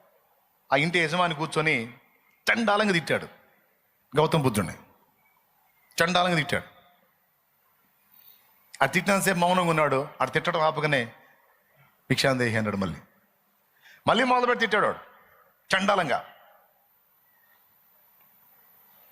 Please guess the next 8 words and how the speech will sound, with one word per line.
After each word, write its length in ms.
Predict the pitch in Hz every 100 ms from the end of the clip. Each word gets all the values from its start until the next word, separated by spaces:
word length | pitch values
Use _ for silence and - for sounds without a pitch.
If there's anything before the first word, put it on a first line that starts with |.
| - - - _ -
మళ్ళీ 220 | 147 175
ఆడు 100 | 160
తిట్టినంతసేపు 560 | 151 151 165 143 160 139
ఆగి, 360 | 143 131 113 101 _ _ _ _ _ _ -
ఆడు 100 | 117
తిట్టడం 320 | 147 151 151
ఆపిన 220 | 143 143
తర్వాత 360 | 131 127 117